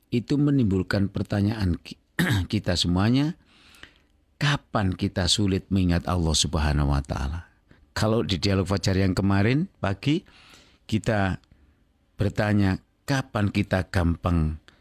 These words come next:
ingat pada Allah?" Ya, ketika kondisi kita tidak enak. Lalu sekarang,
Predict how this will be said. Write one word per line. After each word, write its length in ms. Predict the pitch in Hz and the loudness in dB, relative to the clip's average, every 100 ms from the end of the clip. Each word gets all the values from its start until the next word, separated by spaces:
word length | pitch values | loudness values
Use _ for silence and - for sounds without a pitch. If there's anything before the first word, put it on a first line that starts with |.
| _ _ | _ _
ingat 400 | - 127 107 - | 0 2 2 0
pada 280 | 92 85 82 | -4 0 0
Allah?" 360 | 80 95 117 131 _ _ - | 2 2 0 -2 _ _ -2
Ya, 280 | 90 95 _ - | 0 0 _ -6
ketika 440 | 120 147 135 120 107 | -2 0 0 0 0
kondisi 360 | 104 92 - | 2 2 0
kita 280 | 85 98 90 | 0 0 2
tidak 240 | 85 78 69 | 2 0 2
enak. 320 | 78 80 87 - - - - _ _ _ - | 2 2 0 -4 -18 -20 -20 _ _ _ -4
Lalu 200 | 139 180 160 | 0 2 2
sekarang, 440 | 180 165 160 | 0 0 0